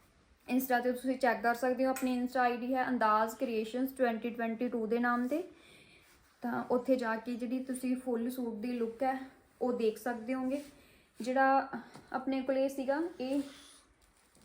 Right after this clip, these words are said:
ਇਸ ਤਰ੍ਹਾਂ ਬਾਟਮ ਦੇ ਉੱਪਰ ਵਰਕ ਹੈ, ਉਹ ਸ਼ਰਟ ਦੇ ਉੱਪਰ ਸੀ, ਇਹ ਬਾਟਮ ਦੇ ਉੱਪਰ ਆਊਗਾ।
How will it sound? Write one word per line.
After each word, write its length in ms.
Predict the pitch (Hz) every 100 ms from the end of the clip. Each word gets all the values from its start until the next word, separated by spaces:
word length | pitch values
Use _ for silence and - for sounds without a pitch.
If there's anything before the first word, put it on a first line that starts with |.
| _ _ _ - - - - _ _ -
ਇਸ 160 | 262
ਤਰ੍ਹਾਂ 320 | - 254 294 381 - - - - _ _ - - - - - _ - - - -
ਬਾਟਮ 440 | 220 240 208 226 233
ਦੇ 60 |
ਉੱਪਰ 300 | 240 - 254
ਵਰਕ 340 | 269 254 247 262
ਹੈ, 100 | 302 381 - - - - - _ _ _ _ _ - - - - - - 233
ਉਹ 100 | 247
ਸ਼ਰਟ 360 | 269 226 220
ਦੇ 80 | 262
ਉੱਪਰ 240 | 262 262
ਸੀ, 140 | 269 269
ਇਹ 80 | 269
ਬਾਟਮ 440 | 226 208 226 226
ਦੇ 60 | 240
ਉੱਪਰ 240 | 240 240
ਆਊਗਾ। 320 | 226 233 311